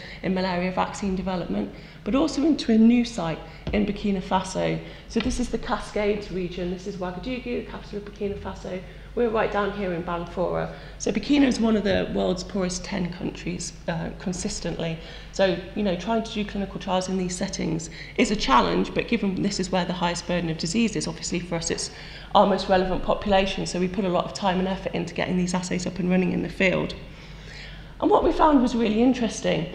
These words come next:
So we know that often vaccines are less immunogenic in, uh, malaria-exposed populations uh, than in naive, and that was certainly the case.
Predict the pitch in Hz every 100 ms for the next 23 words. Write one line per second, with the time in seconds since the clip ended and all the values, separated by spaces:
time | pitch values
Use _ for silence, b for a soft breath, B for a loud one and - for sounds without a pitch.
0 | B B - 294 254 - - 220 285 294
1 | 302 294 - - 226 - 247 233 220 -
2 | 214 202 202 208 202 202 196 190 180 196
3 | 180 170 - - 180 170 180 170 170 180
4 | 190 175 175 170 - - 180 180 - -
5 | 180 170 - 165 - B B B B -
6 | 175 165 - - - 165 170 180 170 170
7 | 160 170 170 180 285 196 - 202 202 226
8 | 226 - 214 202 196 180 180 180 165 170